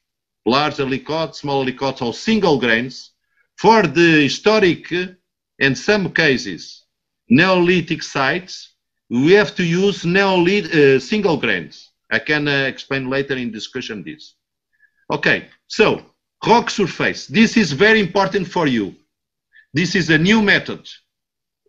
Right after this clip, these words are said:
So now is the very new development here in, uh,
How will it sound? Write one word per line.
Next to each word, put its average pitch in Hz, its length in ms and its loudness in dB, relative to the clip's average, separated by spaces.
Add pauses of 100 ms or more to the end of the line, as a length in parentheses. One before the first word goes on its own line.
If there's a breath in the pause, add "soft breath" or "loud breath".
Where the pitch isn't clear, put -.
(200)
So 165 260 0
now 190 400 2
is 165 320 -2
the 156 640 2
very 202 400 4
new 185 300 0
development 160 560 -4
here 156 260 -2
in, 139 220 -4
uh, 113 300 -4